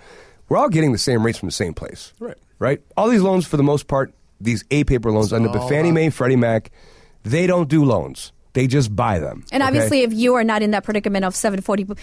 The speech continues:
Speaker 3: you're less than seven forty credit score, then you know you're gonna take a hit on the rate per se. Is that what we're saying as
Speaker 2: Right.
Speaker 3: well?
Speaker 1: Sure.
Speaker 2: Yeah, you're not
Speaker 3: And
Speaker 2: gonna get
Speaker 3: obviously,
Speaker 2: the
Speaker 3: if you're
Speaker 2: same
Speaker 3: not putting a lot of money down, you're consider a higher risk for the lender.
Speaker 2: Mm-hmm.
Speaker 3: So all these things constitute a lower interest, I'm sorry, a higher interest
Speaker 2: Higher
Speaker 3: rate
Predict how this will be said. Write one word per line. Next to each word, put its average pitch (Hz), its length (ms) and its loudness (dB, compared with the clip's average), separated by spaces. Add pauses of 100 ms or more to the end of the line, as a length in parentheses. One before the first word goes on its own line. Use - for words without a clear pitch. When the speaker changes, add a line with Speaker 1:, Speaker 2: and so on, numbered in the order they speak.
(140)
Speaker 3:
you're 226 180 2
less 214 280 0
than 226 100 0
seven 202 220 0
forty 202 200 -2
credit 202 300 -4
score, 196 180 0
then 185 160 0
you 185 80 0
know 185 80 0
you're 180 140 0
gonna 175 160 -2
take - 160 -8
a 170 40 -2
hit 233 300 -2
on 277 120 0
the 285 80 0
rate 302 220 -2
per 320 100 -4
se. 320 420 -2
Is 254 80 -12
that 214 120 0
what 220 100 0
we're 233 80 2
saying 233 340 0
as - 120 -6
Speaker 2:
Right. 277 40 -6
Speaker 3:
well? 233 180 0
Speaker 1:
Sure. - 280 -6
Speaker 2:
Yeah, 185 80 -2
you're 127 120 -6
not - 60 -4
Speaker 3:
And 226 80 0
Speaker 2:
gonna 226 40 2
get 226 40 2
Speaker 3:
obviously, 233 280 0
Speaker 2:
the 220 40 0
Speaker 3:
if 220 40 -2
you're 233 80 2
Speaker 2:
same 226 100 0
Speaker 3:
not - 100 -4
putting 226 180 0
a 202 60 0
lot 190 140 2
of 190 80 0
money 254 260 4
down, 277 240 4
you're 262 120 2
consider 214 360 -2
a - 160 -2
higher 202 320 0
risk 190 260 -2
for 240 120 0
the 240 80 0
lender. 247 440 2
Speaker 2:
Mm-hmm. - 220 -18
Speaker 3:
So 220 220 0
all 240 220 2
these 269 220 2
things 233 320 2
constitute 220 680 0
a 185 200 0
lower 185 280 2
interest, 202 400 -4
I'm 202 160 0
sorry, 180 220 0
a - 80 -2
higher 190 280 0
interest 220 320 -2
Speaker 2:
Higher 233 100 2
Speaker 3:
rate - 20 2